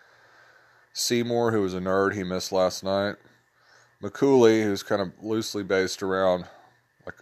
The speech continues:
uh, Michael J. Fox and Back to the Future. Nathaniel, who is, uh, kind of com-, early c-, computer hacker, a la War Games, Matthew Broderick. And then Barbara, who is a kind of princess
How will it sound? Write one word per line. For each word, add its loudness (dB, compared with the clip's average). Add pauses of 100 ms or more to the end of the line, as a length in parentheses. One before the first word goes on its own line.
uh, -12
Michael -4
J. -2
Fox 0
and -14
Back -4
to -20
the -18
Future. -8 (760)
Nathaniel, 2 (200)
who 0
is, -2
uh, 0
kind -16
of -20
com-, -14 (160)
early 0
c-, -16 (320)
computer -2
hacker, 0 (100)
a 0
la 2
War -2
Games, -4
Matthew -8
Broderick. -2 (800)
And -2
then 0
Barbara, 6
who -2
is -6
a -2
kind -12
of -12
princess -2